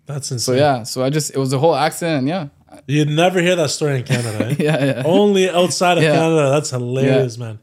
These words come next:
Speaker 2: But that's
Speaker 1: So
Speaker 2: the
Speaker 1: you
Speaker 2: power
Speaker 1: got
Speaker 2: of the mind.
Speaker 1: That's
Speaker 2: In my
Speaker 1: good,
Speaker 2: head,
Speaker 1: though.
Speaker 2: I thought I was really in grade four. So I didn't question anything, right? And I was having, I had great, good grades. But, uh, yeah, that's a funny story.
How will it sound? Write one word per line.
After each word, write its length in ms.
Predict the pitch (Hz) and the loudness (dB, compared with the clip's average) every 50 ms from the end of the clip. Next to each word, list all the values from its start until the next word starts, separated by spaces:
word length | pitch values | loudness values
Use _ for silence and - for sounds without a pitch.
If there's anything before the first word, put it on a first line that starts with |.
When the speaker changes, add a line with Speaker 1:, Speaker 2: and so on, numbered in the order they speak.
| _ - | _ -4
Speaker 2:
But 120 | 160 175 | 0 2
that's 160 | 170 220 247 | 2 2 2
Speaker 1:
So 20 | 214 | 2
Speaker 2:
the 80 | 208 | 2
Speaker 1:
you 60 | - - | 2 4
Speaker 2:
power 100 | 196 208 | 4 4
Speaker 1:
got 80 | 202 | 2
Speaker 2:
of 60 | 180 | 2
the 60 | 165 156 | 0 0
mind. 360 | 156 180 214 208 165 127 120 - _ _ _ | 2 2 2 2 0 -2 -6 -10 _ _ _
Speaker 1:
That's 200 | 131 139 139 151 | -4 -2 0 2
Speaker 2:
In 60 | 165 | 4
my 160 | 180 220 233 | 4 4 6
Speaker 1:
good, 20 | 247 | 6
Speaker 2:
head, 180 | 262 277 - | 4 4 4
Speaker 1:
though. 60 | 135 | 2
Speaker 2:
I 100 | 123 175 | 0 -2
thought 240 | 175 - - 226 240 | -2 0 2 4 4
I 60 | 233 | 4
was 160 | 208 185 160 180 | 2 2 0 0
really 180 | 208 214 208 | 0 2 2
in 80 | 180 165 | 2 2
grade 220 | 156 190 190 180 | 2 2 2 2
four. 340 | - 190 226 226 165 131 - - _ _ _ _ _ | 2 2 4 4 2 0 -4 -12 _ _ _ _ _
So 140 | - - 160 | -4 0 2
I 80 | 160 165 | 2 4
didn't 220 | 175 202 190 175 | 4 2 2 2
question 360 | - - 202 196 - - - - | 2 2 0 2 0 -2 -4 -2
anything, 360 | 180 214 233 202 175 147 131 | 0 0 2 2 2 2 2
right? 240 | 135 160 214 - - - | 2 2 2 0 -2 -4
And 100 | - 143 | -2 0
I 40 | 147 | 0
was 120 | 147 143 151 | 0 0 0
having, 440 | 170 180 180 165 156 135 113 - - - | 0 0 2 2 0 0 -2 -4 -8 -10
I 40 | 185 | -6
had 180 | 208 214 160 151 | -4 -2 0 0
great, 280 | 156 165 156 135 - | 0 -2 -2 -4 -4
good 160 | 139 165 160 143 | -2 -2 0 2
grades. 360 | 160 196 208 180 131 - - _ _ _ _ _ _ _ _ _ _ _ _ - | 2 0 0 0 -4 -8 -12 _ _ _ _ _ _ _ _ _ _ _ _ -4
But, 180 | 120 120 117 120 | -2 0 0 0
uh, 160 | 110 113 92 - _ _ _ _ _ _ _ _ _ _ _ _ _ _ _ - | -2 -4 -6 -10 _ _ _ _ _ _ _ _ _ _ _ _ _ _ _ -10
yeah, 100 | 107 104 | -6 -4
that's 180 | 110 131 131 - | -2 -2 -4 -4
a 40 | |
funny 180 | - - 107 104 | -6 -8 -8 -8
story. 340 | 107 - 110 104 104 110 | -8 -8 -8 -8 -8 -10